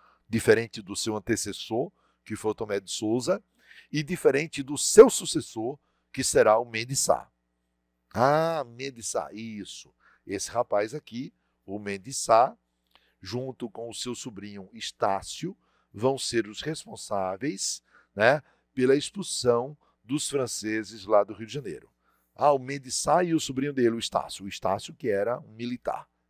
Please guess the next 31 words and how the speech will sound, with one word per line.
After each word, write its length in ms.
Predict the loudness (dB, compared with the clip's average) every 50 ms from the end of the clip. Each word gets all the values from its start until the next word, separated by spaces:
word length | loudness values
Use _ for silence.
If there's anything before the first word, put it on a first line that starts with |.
| _
né, 260 | 0 4 4 4 4 0
com 140 | -8 -10 -2
vasta 400 | 0 2 2 2 0 -2 -4 -6
experiência 680 | -4 -2 -2 -2 -2 -2 -6 -6 -6 -4 -4 -4 -4 -6 _ _ _ _ _ _
em 120 | -14 -14 -8
guerras 600 | -2 2 2 2 2 2 -2 -10 -10 -10 -14 -10
na 260 | -6 -4 -2 -2 -2
África, 460 | -2 -4 -4 -6 -4 -2 -2 -2 -2 _ _ _ _ _ -4
e 120 | -2 0
ele 120 | 0 0 0
vai 200 | 0 0 0 0
ser 180 | -2 -6 -8
convidado 520 | -10 -12 -10 -10 -6 -4 -2 -2 -2 -2 -2
pelo 200 | -2 -2 -2 -2
tio 320 | -6 -8 -8 -8 -8 -10 _ _ _ _ _ -20 -20 -20 -20 _ _
pra 160 | 6 8 8
ajudar 360 | 8 8 6 2 4 4 4 4
na 80 | 0
expulsão 440 | -6 -6 -6 -10 -8 -6 -6 -6 -6
dos 160 | -8 -10 -10
franceses 520 | -8 -6 -8 -8 -6 -6 -8 -8 -8 -10 -12
do 120 | -12 -8
Rio 140 | -6 -6 -4
de 60 | -4
Janeiro, 320 | -4 -8 -8 -10 -16 -18 _ _ _ _ _ _ _ -8
ok? 400 | -2 4 8 10 10 10 8 4 _ _ _ _ _ _ _ _ _ _ 0
Essa 480 | 0 2 2 4 4 4 4 4 0 -4 -2 6
colônia 640 | 10 10 10 10 10 10 8 8 6 2 -6 -8 -6
chamada 360 | -8 -10 -8 -8 -8 -8 -8
França 300 | -8 -8 -10 -8 -8 -10
Antártica, 600 | -8 -2 0 0 0 0 -4 -10 -8 -6 -6 -6